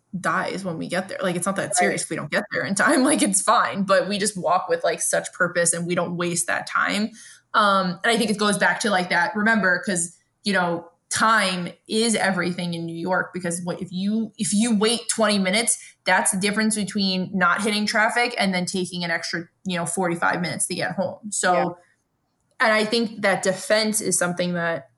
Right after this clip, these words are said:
Speaker 1: I also don't miss, because that is that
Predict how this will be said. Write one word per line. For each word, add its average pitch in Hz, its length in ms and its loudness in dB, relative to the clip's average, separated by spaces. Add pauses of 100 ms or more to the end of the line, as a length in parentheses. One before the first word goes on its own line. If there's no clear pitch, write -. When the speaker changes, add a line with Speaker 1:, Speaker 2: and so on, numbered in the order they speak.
Speaker 1:
I - 140 0
also - 340 0
don't 170 320 0
miss, 185 340 2
because 170 680 -2
that 180 360 2
is 175 260 0
that 170 480 0